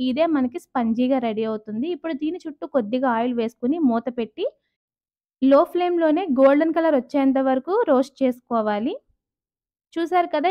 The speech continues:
ఈ విధంగా అంచులు గోల్డెన్ కలర్ వచ్చిన తర్వాత ఈజీగా సెపరేట్ అయిపోతుందండి అప్పం అయితే.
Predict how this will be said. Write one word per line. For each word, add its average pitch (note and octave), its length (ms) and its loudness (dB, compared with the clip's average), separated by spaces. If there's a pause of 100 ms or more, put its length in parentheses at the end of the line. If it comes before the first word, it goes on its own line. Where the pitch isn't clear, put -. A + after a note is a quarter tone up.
ఈ D4 160 -2
విధంగా D4+ 400 0
అంచులు D#4 360 2
గోల్డెన్ C4 420 4
కలర్ D4 200 0
వచ్చిన C4+ 320 0
తర్వాత A#3+ 460 -2 (520)
ఈజీగా D4+ 460 -2
సెపరేట్ C#4+ 420 0
అయిపోతుందండి B3 720 0
అప్పం A#3+ 340 -4
అయితే. A3 280 -6